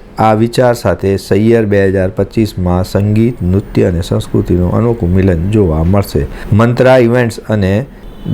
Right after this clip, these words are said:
દ્વિજા ઇવેન્ટ દ્વારા આયોજિત સૈયર બે હજાર પચીસનું તમામ મેનેજમેન્ટ ગરબા આયોજકો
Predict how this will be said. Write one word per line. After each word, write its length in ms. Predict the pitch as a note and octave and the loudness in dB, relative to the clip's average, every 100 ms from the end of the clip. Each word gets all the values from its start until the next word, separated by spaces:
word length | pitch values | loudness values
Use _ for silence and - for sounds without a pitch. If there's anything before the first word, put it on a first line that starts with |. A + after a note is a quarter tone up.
| G2 | 2
દ્વિજા 640 | G#2+ A#2+ A#2 C3+ C#3 - | 4 4 4 4 4 0
ઇવેન્ટ 340 | A#2+ A2+ A2+ A2 - | 0 2 0 -2 0
દ્વારા 300 | G#2 F#2+ G2+ | 2 4 2
આયોજિત 460 | F2+ G#2+ G#2+ F#2 | 2 2 2 -2
સૈયર 440 | - - G#2 A#2 A2+ | -6 -2 2 2 2
બે 180 | G#2+ G2+ | 2 2
હજાર 200 | G2 G2 | 2 -2
પચીસનું 480 | G#2 G2+ A2 G2+ F2+ | -4 -4 -4 -4 -6
તમામ 360 | - G#2 A2+ B2 | -4 0 0 0
મેનેજમેન્ટ 920 | G#2+ F#2+ G2+ F#2 E2+ E2+ - - - | -2 0 -2 -2 -4 -4 -10 -16 -2
ગરબા 320 | F#2+ G#2+ A2+ | 2 2 2
આયોજકો 580 | A2+ G#2 G2 G2 F2+ F2+ | 2 2 0 -4 -4 -6